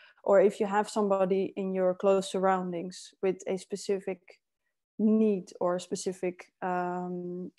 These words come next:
characteristic, ask this person, "How would you like to be approached? What is your experience there?"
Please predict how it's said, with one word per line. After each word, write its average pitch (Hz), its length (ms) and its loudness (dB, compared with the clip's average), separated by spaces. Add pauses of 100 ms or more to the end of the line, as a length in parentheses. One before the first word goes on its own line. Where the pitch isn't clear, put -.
characteristic, 196 800 0 (260)
ask 190 220 2
this 190 140 0
person, 180 360 -6
"How 202 160 4
would 220 200 4
you 226 80 6
like 180 220 6
to - 80 -8
be 185 180 -4
approached? 185 580 -2
What 208 160 6
is 208 160 4
your 196 420 4
experience 175 720 -8
there?" 180 320 -8